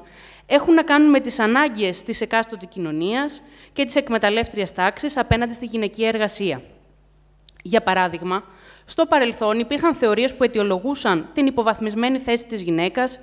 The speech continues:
την έλλειψη κοινωνικής αναγνώρισης της εργασίας της, με βάση τη βιολογική κατωτερότητα, σε εισαγωγικά, του γυναικείου φύλου.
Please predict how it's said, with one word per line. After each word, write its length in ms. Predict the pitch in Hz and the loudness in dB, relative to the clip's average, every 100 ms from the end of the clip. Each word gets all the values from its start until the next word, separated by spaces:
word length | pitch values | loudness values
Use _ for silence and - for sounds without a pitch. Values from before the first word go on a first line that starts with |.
| - - - | -20 -20 -14
την 180 | - 240 | 0 4
έλλειψη 360 | 269 294 285 262 | 6 4 0 -4
κοινωνικής 500 | 226 208 196 262 262 | -2 0 0 -2 0
αναγνώρισης 520 | 233 202 214 226 226 | 0 2 2 0 -2
της 180 | 202 - | -8 -4
εργασίας 520 | 175 165 - 185 196 | -2 -2 -2 -2 -2
της, 260 | 285 294 - - - _ | -4 -6 -10 -20 -20 _
με 180 | 226 | 0
βάση 480 | 208 226 262 262 330 330 | 2 2 2 -2 -8 -6
τη 80 | 254 | -8
βιολογική 840 | 240 214 202 180 190 247 269 262 | -4 -4 -4 -6 -12 -6 -6 -6
κατωτερότητα, 680 | - 208 202 202 214 214 202 | -6 -4 -2 -2 -2 -2 -4
σε 140 | 190 196 | -2 -4
εισαγωγικά, 680 | 190 175 165 147 220 247 240 - - _ | -4 -4 -6 -2 0 0 -4 -20 -20 _
του 80 | 247 | -8
γυναικείου 440 | 214 180 170 233 | -2 -2 -2 -6
φύλου. 420 | 226 226 170 135 | -6 -4 -4 -6